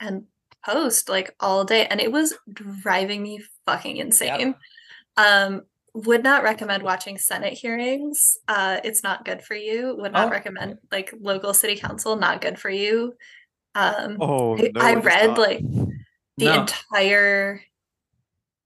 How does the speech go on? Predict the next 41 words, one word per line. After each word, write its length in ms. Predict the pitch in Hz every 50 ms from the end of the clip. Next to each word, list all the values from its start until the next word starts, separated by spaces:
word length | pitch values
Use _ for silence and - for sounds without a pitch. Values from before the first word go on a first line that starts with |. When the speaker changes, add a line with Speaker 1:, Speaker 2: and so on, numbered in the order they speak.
| _ _ _ _ _
Speaker 1:
oh, 100 | 220 214
it 80 | 208 214
wasn't 240 | 220 226 240 233 220
the, 100 | 196 - -
well, 160 | 226 226 220
I 100 | 214 220
did, 280 | 220 - 233 220 220 -
I 100 | - 214 208
did, 220 | 202 220 208 202 -
like, 180 | 190 185 -
listen 320 | 196 190 185 - 196 185 190
through 320 | - - 185 185 180 180
all 240 | - - 180 175 180
of 160 | 180 190 -
the, 380 | - - - - 202 202 214 208
I 1200 | - _ _ _ _ _ _ _ _ _ _ _ _ _ _ _ _ _ _ _ _ - - - 240
don't 80 | 220 214
know, 200 | 202 190 190 -
like, 160 | 226 226 226
in 100 | 254 262
the 80 | 247 240
same 220 | 240 - 349 370 330
time 200 | - 294 269 247
you 100 | 220 208
were 100 | 196 196
doing 200 | 202 190 190 190
this, 140 | 180 180 -
I 100 | 202 202
listened 340 | 214 220 220 - 220 214
through, 140 | - 214 196
like, 180 | 185 180 175 - -
all 220 | 190 185 190 190
of 120 | 190 190 190
Knowledge 380 | 185 180 180 185 190 190 -
Fight 360 | - - 202 202 214 214 214 -
because 240 | - - - - 190
I 40 | 185
was 120 | 180 175
like, 100 | 190 185 _
"What 280 | 196 196 196 202 196
is 180 | 202 190 190 -